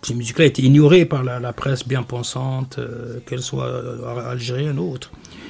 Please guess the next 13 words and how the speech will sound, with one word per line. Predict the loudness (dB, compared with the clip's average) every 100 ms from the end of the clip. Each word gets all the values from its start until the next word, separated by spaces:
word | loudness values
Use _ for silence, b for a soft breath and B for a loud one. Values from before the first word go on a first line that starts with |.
| B
Sauf | -6 0 2 2
qu'à | 2
l'époque, | 4 4 4 0 0 -6 -18 b b b b _ _ -4
les | 0
radios, | 4 4 6 6
en-, | 6
entre | 4 2
guillemets, | 6 6 6
coloniales, | 4 4 6 4 0
françaises, | -2 -2 -2 -2 -4 -6 -12 b b b b b b b 0
la | 2
diffusaient | 2 2 2 4 4
beaucoup | 4 2 -2 -4